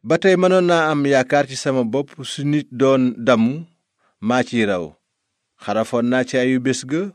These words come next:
bokk ci bànni Israyil ci giiru Benyamin, di hébreu ci deret ak ci meen. Bu dee ci yoonu Musaa ngeen bëgg a wax,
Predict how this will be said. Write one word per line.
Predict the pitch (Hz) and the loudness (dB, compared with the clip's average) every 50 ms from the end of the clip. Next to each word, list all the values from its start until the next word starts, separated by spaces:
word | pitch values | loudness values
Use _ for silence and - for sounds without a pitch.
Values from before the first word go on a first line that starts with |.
| _ _ _ _ _ _ _ _ _ - | _ _ _ _ _ _ _ _ _ -14
bokk | 101 117 135 - - 127 | -6 -6 -6 -6 -6 -10
ci | - 135 | -10 -10
bànni | 123 120 131 127 127 131 120 | -4 -4 -2 -2 -2 -4 -6
Israyil | 131 120 120 131 127 127 123 123 117 | -6 -6 -4 -2 -2 0 -2 -4 -4
ci | - - 127 117 | -6 -12 -12 -6
giiru | 127 135 135 123 131 | -4 -4 -2 -2 -2
Benyamin, | 120 120 127 127 127 127 123 123 131 143 160 196 226 240 - _ _ _ _ _ _ _ _ _ _ _ _ | -2 -2 -2 0 0 0 0 0 -2 -2 -2 -4 -6 -8 -10 _ _ _ _ _ _ _ _ _ _ _ _
di | 101 101 135 - | -10 -10 -4 0
hébreu | 151 147 131 131 139 139 | 0 0 2 0 -2 -2
ci | - - 127 | -2 -4 -2
deret | 113 131 127 139 160 175 175 _ _ _ _ _ _ _ _ | 0 2 2 2 2 0 -2 _ _ _ _ _ _ _ _
ak | 160 170 - | -6 -6 -6
ci | - - 165 | -4 -4 -2
meen. | 156 139 120 104 92 82 76 76 _ _ _ _ _ _ _ _ | 0 0 0 -2 -2 -6 -12 -16 _ _ _ _ _ _ _ _
Bu | 104 104 123 | -6 -6 -4
dee | 123 139 139 131 | 0 0 -2 -2
ci | 131 - 135 139 | -4 -6 -4 0
yoonu | 139 143 139 131 131 131 | 0 0 0 0 0 0
Musaa | 127 127 123 117 - 131 127 139 156 185 190 _ _ _ _ _ _ _ - | 2 0 0 0 0 -2 -2 -2 -4 -6 -10 _ _ _ _ _ _ _ -8
ngeen | 107 113 127 127 120 | -2 0 0 0 2
bëgg | 113 117 104 117 | 0 -2 0 0
a | 117 | 0
wax, | 127 160 185 180 | 0 0 -2 -6